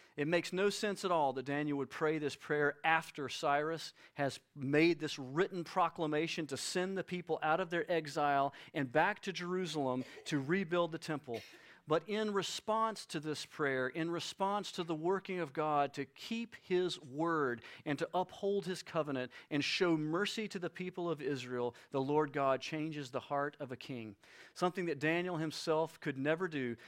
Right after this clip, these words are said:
something that was not on the expected horizon, but was as far as politics or power go.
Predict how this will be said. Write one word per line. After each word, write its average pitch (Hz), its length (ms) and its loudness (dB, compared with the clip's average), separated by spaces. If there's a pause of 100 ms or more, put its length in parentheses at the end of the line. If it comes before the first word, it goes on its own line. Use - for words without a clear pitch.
(120)
something 170 320 2
that 160 80 4
was 139 140 0
not 160 440 4
on 170 400 4
the 151 120 -4
expected 165 760 -2
horizon, 139 680 0 (260)
but 147 200 4
was 143 320 2 (160)
as 147 160 -4
far 160 280 2
as 139 240 -2 (120)
politics 165 760 2
or 135 140 0
power 139 500 0
go. 113 320 -2